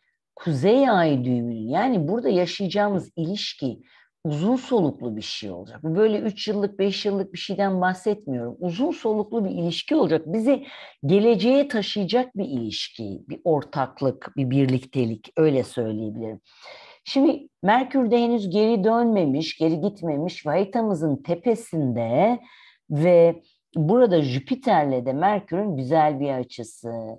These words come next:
İşte burada iş ortaklığı olsun, evlilik için sözleşme olsun, ayın hani altısı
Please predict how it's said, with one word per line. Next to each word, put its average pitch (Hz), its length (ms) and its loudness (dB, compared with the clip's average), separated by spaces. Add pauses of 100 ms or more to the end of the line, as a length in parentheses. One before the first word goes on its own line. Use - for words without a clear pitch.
(420)
İşte 208 380 -4
burada 269 280 4
iş 208 340 -2
ortaklığı 175 800 0
olsun, 156 560 0 (420)
evlilik 180 580 4
için 190 280 0
sözleşme 165 1040 2
olsun, 160 1000 0 (500)
ayın 190 400 6 (320)
hani 151 480 2 (360)
altısı 175 1120 4